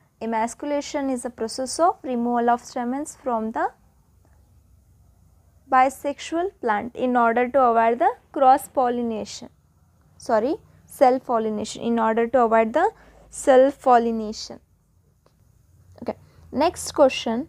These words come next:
what is triple fusion? Triple fusion is a fusion of one male gamete with the two polar nuclei to form a triploid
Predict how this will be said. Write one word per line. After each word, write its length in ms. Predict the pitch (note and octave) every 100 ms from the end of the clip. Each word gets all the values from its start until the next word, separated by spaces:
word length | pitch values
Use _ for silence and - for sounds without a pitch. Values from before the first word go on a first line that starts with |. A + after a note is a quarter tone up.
| -
what 280 | B3+ C#4+ C#4
is 280 | C#4 - -
triple 400 | - A#3+ A#3 A#3
fusion? 600 | - A3 G3+ G3+ G#3+ B3+ - -
Triple 380 | B3 A3+ B3+ C4
fusion 580 | - C4+ C4+ C4 E4+ G4+ - - _ - - A#3
is 240 | A#3+ -
a 140 | D4+ A4 - -
fusion 480 | - C4+ C4+ D4 C#4
of 200 | D#4 G#4+ -
one 440 | A3+ C4 D#4+ D#4+
male 320 | C#4 C4 C4+
gamete 440 | C4+ C4 B3 B3 A#3+
with 160 | A#3
the 140 | F4 A4+ _ _ _
two 260 | - D4+ D#4 -
polar 600 | B3 A#3 A#3 A#3 D4+ G4 _ _ -
nuclei 600 | A3+ A3+ A3 A3 G#3+ G3+ G3+
to 120 | A#3+
form 440 | A#3 B3 A3 A3 B3
a 120 | E4+ A#4 _ _ _ -
triploid 640 | B3 A#3 - A#3+ C4 F#4+